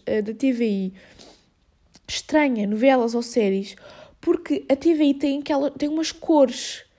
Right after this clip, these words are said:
Sabem a edição de imagem que metem aqueles filtros? A T V I tem uns filtros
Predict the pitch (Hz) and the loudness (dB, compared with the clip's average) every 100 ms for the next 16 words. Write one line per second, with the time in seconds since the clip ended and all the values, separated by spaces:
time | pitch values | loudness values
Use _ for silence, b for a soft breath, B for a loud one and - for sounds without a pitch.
0 | b b b b - 285 302 285 240 247 | b b b b -2 0 2 2 0 -2
1 | 254 240 220 220 220 220 233 214 220 220 | -4 -4 -2 -2 -2 -4 -6 -6 -2 -4
2 | 220 220 - 269 254 214 196 185 - b | -4 -8 -2 0 0 -4 -10 -12 -20 b
3 | b b b b b 254 285 311 277 262 | b b b b b -2 4 4 4 0
4 | 254 294 285 294 262 269 262 254 254 247 | 2 0 0 -6 -8 -6 -4 -4 -4 -4
5 | 254 - - - 277 254 240 339 - | -6 -10 -10 0 0 2 -2 -4 -6